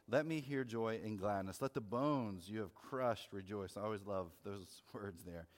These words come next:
"Hide your face from my sins and blot out all my iniquity.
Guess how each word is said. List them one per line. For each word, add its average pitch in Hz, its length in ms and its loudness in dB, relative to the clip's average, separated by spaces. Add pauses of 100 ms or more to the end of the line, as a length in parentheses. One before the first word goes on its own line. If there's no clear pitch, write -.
(460)
"Hide 160 280 6
your 151 100 2
face 135 360 2
from 120 140 0
my 113 120 2
sins 110 280 0
and 104 120 0
blot 127 260 6
out 139 180 8
all 120 120 6
my 110 160 2
iniquity. 95 640 -4